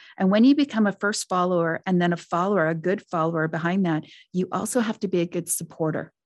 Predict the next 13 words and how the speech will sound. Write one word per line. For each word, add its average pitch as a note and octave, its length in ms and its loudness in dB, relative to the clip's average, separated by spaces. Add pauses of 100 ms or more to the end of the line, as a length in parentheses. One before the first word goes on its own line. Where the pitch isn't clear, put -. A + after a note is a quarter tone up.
(800)
You F#3+ 100 -6
have F#3+ 320 -6
to B3 100 -2
be G3 300 -2
able F3 240 -6
to - 160 -10
understand F3 480 -4
the D#3+ 80 -4
language F3+ 440 -2
that C3 160 -10
goes F#3 240 -4
with - 140 -14
that. B2 180 -16